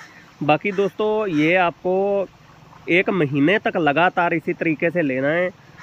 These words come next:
और दोस्तों, जैसी भी sexual problem होगी आपकी, कितनी भी पुरानी से पुरानी हो, कैसी भी हो, दोस्तों, कुछ ही दिनों में, कुछ ही दिनों में जड़ से ख़त्म हो जाएगी और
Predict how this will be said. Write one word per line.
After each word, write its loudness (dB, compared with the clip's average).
और 0
दोस्तों, -2
जैसी 0
भी -6
sexual -2
problem 0
होगी 0
आपकी, -2
कितनी -2
भी -6
पुरानी 0
से -4
पुरानी 0
हो, 0
कैसी -2
भी -4
हो, 0
दोस्तों, 0
कुछ -4
ही 0
दिनों 2
में, 0
कुछ 0
ही 0
दिनों 0
में 0
जड़ 2
से 0
ख़त्म -2
हो -4
जाएगी 0
और 4